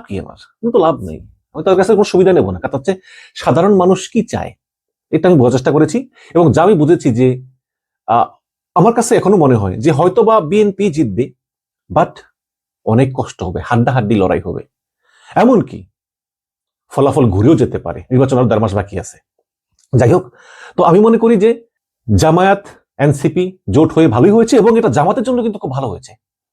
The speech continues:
কারণ জামাত দেখাতে পেরেছে যে দেখো, এনসিপির মতো দল যারা জুলাই বিপ্লবের সামনের সারি থেকে নেতৃত্ব দিয়েছে, তারা এখন আমাদের সঙ্গে আছে।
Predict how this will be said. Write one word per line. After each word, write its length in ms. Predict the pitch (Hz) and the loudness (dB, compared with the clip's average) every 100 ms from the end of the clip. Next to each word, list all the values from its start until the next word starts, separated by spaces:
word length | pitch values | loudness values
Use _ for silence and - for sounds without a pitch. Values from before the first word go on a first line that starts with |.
| _ | _
কারণ 180 | 143 165 | 0 2
জামাত 260 | 131 160 165 | 2 2 2
দেখাতে 300 | 139 190 240 | 0 -2 0
পেরেছে 400 | 220 165 - 139 | 0 0 -2 -12
যে 200 | - 135 | -2 0
দেখো, 360 | 160 156 127 _ _ _ _ _ _ _ _ | 0 -2 -8 _ _ _ _ _ _ _ _
এনসিপির 480 | 139 180 - 247 262 | 0 0 2 2 4
মতো 200 | 233 - | 2 2
দল 380 | 151 147 92 92 - _ - | 2 2 0 -6 -16 _ -10
যারা 240 | 101 143 151 | -2 2 2
জুলাই 360 | 110 151 196 | 2 2 2
বিপ্লবের 520 | 151 196 196 180 180 | 2 0 0 0 0
সামনের 500 | 165 - 175 170 185 | -2 -4 -2 0 0
সারি 280 | 190 - 165 | -2 -2 -2
থেকে 140 | 160 170 | 0 -2
নেতৃত্ব 280 | 165 139 | -2 0
দিয়েছে, 360 | 139 120 - 90 - _ _ - | 2 2 -2 -10 -18 _ _ -2
তারা 160 | 127 | 2
এখন 180 | 127 131 | 2 0
আমাদের 200 | 104 98 | -2 -4
সঙ্গে 260 | - 95 87 | -8 -10 -12
আছে। 240 | - - | -14 -20